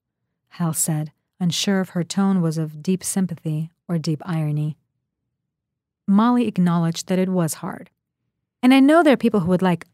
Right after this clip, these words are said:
own it, who think it's a cop-out that I'm not using my name, but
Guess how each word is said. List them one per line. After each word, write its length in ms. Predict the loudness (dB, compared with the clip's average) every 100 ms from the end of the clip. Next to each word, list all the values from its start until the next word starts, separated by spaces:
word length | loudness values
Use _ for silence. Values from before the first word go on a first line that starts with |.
| 0
own 220 | 4 6
it, 200 | 4 -2 _ _ _ _ -10
who 100 | -10
think 240 | 0 2
it's 120 | 2 -2
a 60 |
cop-out 540 | -8 0 2 2 0 2
that 100 | 2
I'm 100 | 4
not 220 | 2 2
using 320 | 2 4 4
my 140 | 4
name, 340 | 4 2 2 -2
but 240 | -6 -6